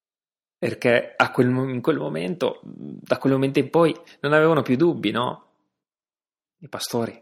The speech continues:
avevano visto il Messia. Non avevano dubbi. Le cose stavano così come era stato detto. E forse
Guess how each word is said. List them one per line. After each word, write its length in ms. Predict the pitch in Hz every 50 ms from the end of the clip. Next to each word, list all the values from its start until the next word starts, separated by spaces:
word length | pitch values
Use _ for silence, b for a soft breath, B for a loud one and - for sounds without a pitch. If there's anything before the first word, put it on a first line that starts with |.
| _ _
avevano 380 | - - 117 120 139 131 123 117
visto 280 | 123 131 131 - -
il 60 | 113 107
Messia. 500 | 107 - - - - 135 127 123 - - _ _ _ _ _ _ _ _ _ -
Non 140 | 226 277
avevano 360 | 311 320 330 311 311 262 185 170
dubbi. 680 | 147 139 131 120 107 104 110 101 - - - - _ _ _ _ _ _ _ _
Le 120 | - - 147
cose 240 | - 202 151 127 113
stavano 380 | - - 110 107 107 104 110
così 260 | - - 110 107 113
come 220 | 107 - 107 104 101
era 100 | 104 -
stato 260 | - - 117 113 123
detto. 520 | 123 135 156 160 - - - - _ _ _ _ _ _ B B B B B B B B B
E 80 | - 214
forse 760 | - - 262 262 - - 226 196 160 - - - _ _